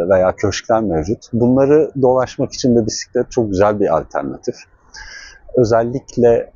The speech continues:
hafta içi veya hafta sonu sabah saatlerinde Yeşilköy sokakları daha boş oluyor. Çok keyifli turlar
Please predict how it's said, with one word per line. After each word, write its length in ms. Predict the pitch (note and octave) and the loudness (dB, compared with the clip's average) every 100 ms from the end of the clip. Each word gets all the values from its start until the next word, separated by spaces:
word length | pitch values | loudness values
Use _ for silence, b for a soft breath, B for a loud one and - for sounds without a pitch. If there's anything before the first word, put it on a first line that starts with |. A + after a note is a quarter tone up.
| - - | -20 -10
hafta 440 | - F#2+ - E3 | -6 -6 -2 -2
içi 440 | - - D3+ D#3+ - - | -2 -2 0 0 -4 -4
veya 420 | A2 A2 G2+ A#2+ - | 2 4 4 2 -2
hafta 280 | G#2+ - C#3+ | -6 -2 -2
sonu 240 | - G#2 | -2 -4
sabah 360 | - F#2 B2 B2+ | -2 -2 -2 -2
saatlerinde 920 | - F#2 - G2 F2+ F2+ F2+ C3+ - _ B B B B A#2+ | -4 -4 -2 -2 0 0 2 0 -2 _ B B B B -2
Yeşilköy 460 | A#2 C#3 - C3+ | -2 -2 0 0
sokakları 680 | - B2 - G#2+ - A2+ C#3+ | 0 -2 -2 -2 0 0 2
daha 220 | B2 C3 | 0 0
boş 240 | C3+ - A#2 | -2 -2 -4
oluyor. 400 | E2 E2 A#2+ C#3 | -2 -2 -2 -4
Çok 140 | D3 - - - | -8 -10 -18 -2
keyifli 420 | B2+ A#2+ - D3 | 0 0 0 -2
turlar 680 | - A#2+ A2 B2 - - | 0 0 0 0 -4 -18